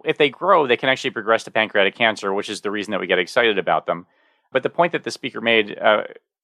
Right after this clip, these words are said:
is that the definitive management of these lesions is the Whipple procedure, which is a huge surgery, even in your healthiest of patients. And these tend to be found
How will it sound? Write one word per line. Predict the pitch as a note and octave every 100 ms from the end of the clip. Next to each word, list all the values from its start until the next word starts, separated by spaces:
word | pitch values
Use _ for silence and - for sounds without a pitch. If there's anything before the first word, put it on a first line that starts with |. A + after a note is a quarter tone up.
| _ -
is | A#2+
that | B2 A2+ A2 - -
the | B2+
definitive | G#2 - D#3 A#2+
management | B2 C3 A2+ G#2+ -
of | B2 D#3+
these | B2 F#2+
lesions | G2 F2 F#2+
is | - G#2
the | F#2
Whipple | G2 D3 G2+
procedure, | F#2+ - E2+ F2 E2+
which | F#2+ A2+
is | F#2+ -
a | G#2+
huge | - A3+ G3+
surgery, | - B2 G2 G2+ G2
even | A#2+
in | A#2+
your | G2 F#2+
healthiest | B2 G#2 -
of | -
patients. | E2+ E2+ G2+ F2+
And | G#2+
these | A#2+
tend | - C#3
to | A#2+
be | A2
found | A2+ G#2+ G2+ F#2+